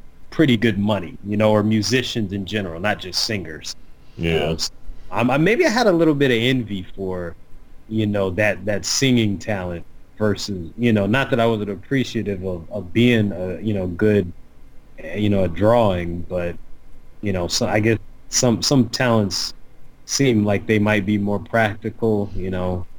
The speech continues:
Speaker 1: like being six eight and full of muscles, you know, people just, they come and they say, "Hey, you know, you wanna play basketball? You wanna,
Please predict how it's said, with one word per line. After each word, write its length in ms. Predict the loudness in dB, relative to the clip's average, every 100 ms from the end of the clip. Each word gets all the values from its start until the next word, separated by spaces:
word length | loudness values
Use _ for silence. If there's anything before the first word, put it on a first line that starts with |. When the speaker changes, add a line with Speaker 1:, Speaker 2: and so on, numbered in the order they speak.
| -10 -8
Speaker 1:
like 200 | -4 2
being 220 | 2 4
six 260 | 4 2 0 2
eight 320 | 4 4 2 -6 -16 -16 -10
and 280 | -6 -6 -8 -10 0
full 160 | 4 6
of 60 |
muscles, 580 | 6 6 4 0 -2 -4
you 140 | -4
know, 160 | -2 -2
people 420 | -2 -6 -2 -2
just, 380 | 0 0 0 -2 -10 -16 -4
they 100 | -4
come 400 | 0 2 4 6
and 80 | 6
they 100 | 4
say, 180 | 2 2
"Hey, 140 | 4
you 140 | 4 4
know, 80 |
you 120 | 4 4
wanna 140 | 2
play 200 | 2 0
basketball? 800 | 2 0 0 -2 2 4 4 2
You 80 | -4
wanna, 340 | -8 -10